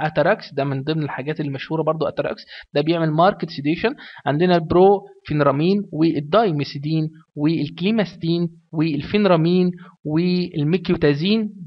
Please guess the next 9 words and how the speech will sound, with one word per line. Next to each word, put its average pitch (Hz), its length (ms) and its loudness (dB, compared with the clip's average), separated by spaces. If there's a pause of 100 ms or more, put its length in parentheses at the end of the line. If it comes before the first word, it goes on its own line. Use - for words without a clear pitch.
دي 180 100 -4
بيعملوا 160 460 -2
slight 165 400 0 (220)
sedation، 139 480 -2
يعني 131 260 -6
التأثير - 340 -6
بتاعهم 156 400 -2
slight 143 360 0
sedation. - 360 -12